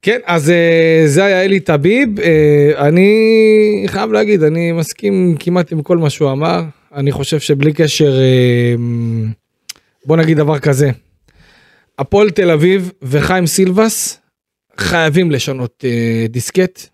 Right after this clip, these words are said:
לשנות קו מחשבה, לשנות את הדפוסי פעילות שלהם תוך כדי האימונים ולשנות מערכים. אה, הפועל תל אביב תארח במחזור הבא את הסקציה נס ציונה, ובמשחק הזה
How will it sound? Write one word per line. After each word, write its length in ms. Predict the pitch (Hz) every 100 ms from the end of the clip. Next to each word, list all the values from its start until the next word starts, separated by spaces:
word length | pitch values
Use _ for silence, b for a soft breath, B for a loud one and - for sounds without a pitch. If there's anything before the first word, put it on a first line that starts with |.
| _
לשנות 400 | 131 147 139 131
קו 100 | 151
מחשבה, 480 | 139 131 151 147 160 - _ _ _ _ _ _
לשנות 500 | 135 - 139 147 143
את 160 | 143 147
הדפוסי 960 | 139 135 135 131 131 - - 135 165 151
פעילות 400 | 156 147 156 -
שלהם 260 | 156 147
תוך 220 | - -
כדי 200 | 156 147
האימונים 440 | 147 143 143 151 147
ולשנות 540 | 143 143 147 151 147
מערכים. 560 | 151 143 131 120 165 175 b b b b b -
אה, 320 | 135 131 131 139
הפועל 240 | 131 170
תל 180 | 151 160
אביב 160 | 151 147
תארח 420 | - 135 151 147
במחזור 520 | 143 139 147 143 147
הבא 200 | 143 151
את 120 | 143
הסקציה 400 | 139 160 - 151
נס 140 | 147 135
ציונה, 440 | 147 151 190 220 214 b b b b
ובמשחק 640 | 143 139 147 143 - 214 220
הזה 320 | 185 226